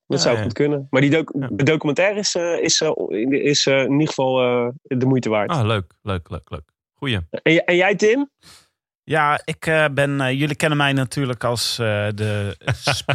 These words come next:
Speaker 3: spelletjesliefhebber, de gamesliefhebber in dit gezelschap. Ik ben echt jarenlang verslaafd geweest aan, eh, aan voetbalspelletjes. Eh, eh, in
Speaker 2: Iedereen,
Speaker 3: het,
Speaker 2: toch?
Speaker 3: in het bijzonder managerspelletjes.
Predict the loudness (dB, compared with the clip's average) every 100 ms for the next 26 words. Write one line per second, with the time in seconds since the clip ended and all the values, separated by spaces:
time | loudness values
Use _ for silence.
0 | -2 -2 0 0 2 2 2 0 0 0
1 | -2 0 0 2 0 0 0 -2 0 -2
2 | -4 -4 -4 -4 -4 -8 -10 _ _ _
3 | -6 -2 -2 -2 -2 -2 -8 _ _ -2
4 | 4 6 4 2 0 2 2 0 -6 -2
5 | 0 0 -2 -2 0 -2 -2 0 0 0
6 | 0 -2 -4 -4 -2 -2 -2 -6 -4 -2
7 | -2 -6 -6 -8 -8 -10 -10 _ -20 _
8 | _ _ -6 0 2 2 0 0 -4 -10
9 | -20 _ _ -4 -4 -2 2 4 6 4
10 | 2 0 -2 0 2 2 2 2 2 2
11 | 0 -2 -2 -2 -4 -4 -4